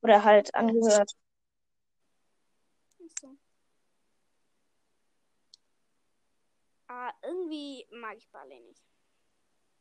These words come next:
Speaker 1: Ja, ich auch nicht unbedingt. Der ist halt eigentlich ein kostenloser Bruder.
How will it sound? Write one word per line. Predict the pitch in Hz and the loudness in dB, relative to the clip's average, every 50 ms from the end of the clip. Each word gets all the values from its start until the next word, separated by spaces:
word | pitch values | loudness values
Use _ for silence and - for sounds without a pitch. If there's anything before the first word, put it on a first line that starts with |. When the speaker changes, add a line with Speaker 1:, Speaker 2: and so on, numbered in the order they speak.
| _ _ _ _ _ _ - | _ _ _ _ _ _ -6
Speaker 1:
Ja, | 240 247 247 247 247 247 254 254 247 247 247 - _ _ _ _ - - _ _ _ _ - | -2 0 2 4 4 6 6 6 6 4 4 0 _ _ _ _ -20 -20 _ _ _ _ -4
ich | - 311 - - 175 | -2 -2 2 4 4
auch | 190 220 233 | 6 6 6
nicht | 226 226 226 - | 4 2 0 -2
unbedingt. | 214 214 208 214 208 208 202 202 196 - - - - - - - _ _ _ _ _ _ _ _ _ _ _ _ _ _ _ _ _ _ _ _ _ _ _ _ _ _ _ _ _ _ _ _ _ _ - | -4 -4 -4 -2 -2 -2 -2 -4 -4 -8 -10 -10 -10 -10 -14 -16 _ _ _ _ _ _ _ _ _ _ _ _ _ _ _ _ _ _ _ _ _ _ _ _ _ _ _ _ _ _ _ _ _ _ 2
Der | 233 | 2
ist | 233 233 | 2 6
halt | 262 240 - | 6 6 6
eigentlich | 220 240 226 220 - | 6 4 2 -2 -6
ein | 226 - | -6 -4
kostenloser | - 220 208 - - 220 208 208 208 214 208 | -2 -2 -2 -2 -2 -4 -4 -4 -2 -4 -4
Bruder. | - 226 220 214 220 220 | -2 -2 -2 -2 -2 -4